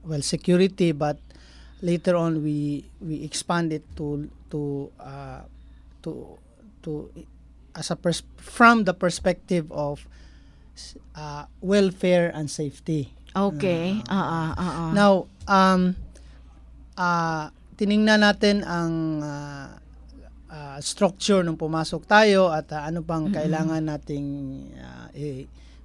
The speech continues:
Speaker 1: baguhin, no? So, kung puma-, yung naging chancellor po ako, nagtayo po tayo ng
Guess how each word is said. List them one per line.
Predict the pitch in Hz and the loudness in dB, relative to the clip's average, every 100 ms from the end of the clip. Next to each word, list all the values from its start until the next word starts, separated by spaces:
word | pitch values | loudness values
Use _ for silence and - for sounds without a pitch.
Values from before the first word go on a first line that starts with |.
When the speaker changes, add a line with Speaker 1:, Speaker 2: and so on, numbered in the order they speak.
| - | -8
Speaker 1:
baguhin, | 151 151 151 170 165 139 143 | -4 -2 0 4 4 2 -2
no? | 143 151 | -6 -2
So, | 196 | -2
kung | 196 220 226 | 0 -2 -2
puma-, | - 226 - | 0 0 0
yung | 208 220 | -2 0
naging | 214 202 214 | 0 2 0
chancellor | 208 208 202 208 208 | 4 2 4 2 0
po | 214 226 | 2 0
ako, | 226 170 170 - - - - - - | 4 4 4 0 -16 -20 -20 -18 -8
nagtayo | 180 196 190 202 | -2 4 4 4
po | 185 | -2
tayo | 180 175 175 175 | 2 4 4 4
ng | 175 165 160 156 | 2 2 0 -2